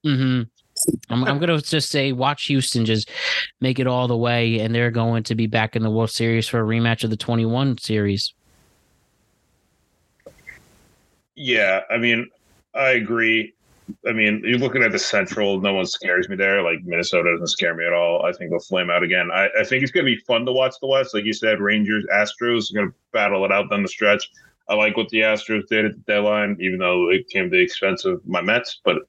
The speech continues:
Speaker 2: but, you know, it is what it is.
Speaker 1: <laughs>
Speaker 2: Uh, I think the Astros are gonna
Speaker 1: Texas
Speaker 2: Astros, I think
Speaker 1: Mets.
Speaker 2: they're gonna turn it on like what they always do. Um, and I think they're gonna overtake the Rangers at some point. Now, I think the Rangers are gonna be sneaky in the playoffs. I think they have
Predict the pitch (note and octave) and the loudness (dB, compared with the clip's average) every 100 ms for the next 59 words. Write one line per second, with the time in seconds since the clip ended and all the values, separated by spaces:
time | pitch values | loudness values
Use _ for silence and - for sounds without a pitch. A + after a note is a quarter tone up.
0 | _ - - F#2 E2 - G2 G2 G2 F#2+ | _ -4 0 -2 -2 -4 -2 0 0 2
1 | B2 E4+ F4 D#4 D4 - C3 A#2+ A#2 - | 2 2 0 -2 -2 -2 0 2 0 -2
2 | C#3 C#3+ - D#3 D#3+ C#3+ C3+ C#3+ B2+ B2 | 0 0 0 0 2 2 0 0 0 0
3 | A#2+ G#2+ G#2+ A2+ D3 C3 C3 A2+ G#2+ G#2+ | 2 2 0 0 -2 2 0 0 -2 -4
4 | G#2+ - - A#2 A2 G#2+ G#2+ A2 G#2+ G#2+ | -4 -4 -2 0 0 2 2 0 0 0
5 | G#2 - G#2 - G#2+ G2+ A2 A2+ A2 G#2 | 0 -2 -4 0 0 2 2 2 0 -2
6 | A2+ G#2+ G#2+ G#2+ _ _ _ _ G#2+ G2 | 0 0 0 -4 _ _ _ _ 0 2
7 | G2 F#2+ G2+ A2 G#2+ G2+ G#2+ G#2+ G#2 G#2 | 0 -4 -4 0 0 0 0 0 0 0
8 | G#2 G#2 G#2 F#2+ F#2+ G2 F#2 F#2+ F#2+ F2 | 0 0 -2 -2 0 0 0 0 0 0
9 | - D#2+ E2 D2+ - - C3 C3+ C3 B2+ | -2 -2 -2 -2 -4 -4 0 0 0 -2
10 | B2 A#2+ A#2 A2+ A2 G#2 F#2 - - B2 | 0 2 2 0 0 0 -2 -4 -4 -4
11 | D3 F3+ F3 F3 F3 F3 F3+ F3 A#2 G#2+ | 0 0 0 0 0 0 0 -2 -4 -6
12 | G2 G#2 F#2+ F#2+ F#2+ | -4 -2 2 2 2